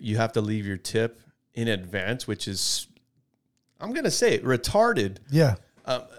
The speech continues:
Speaker 1: why am I gonna tip you for something in advance?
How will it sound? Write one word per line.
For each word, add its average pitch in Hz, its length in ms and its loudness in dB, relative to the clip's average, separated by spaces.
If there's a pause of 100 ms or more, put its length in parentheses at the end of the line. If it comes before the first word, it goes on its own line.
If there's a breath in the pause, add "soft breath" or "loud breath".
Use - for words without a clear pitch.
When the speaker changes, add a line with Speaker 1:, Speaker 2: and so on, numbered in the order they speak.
(120)
Speaker 1:
why 151 220 4
am 220 120 4
I 214 60 6
gonna 190 160 4
tip 196 260 0
you 170 80 0
for 143 140 -2
something 165 360 -2
in 135 80 0
advance? 113 720 -4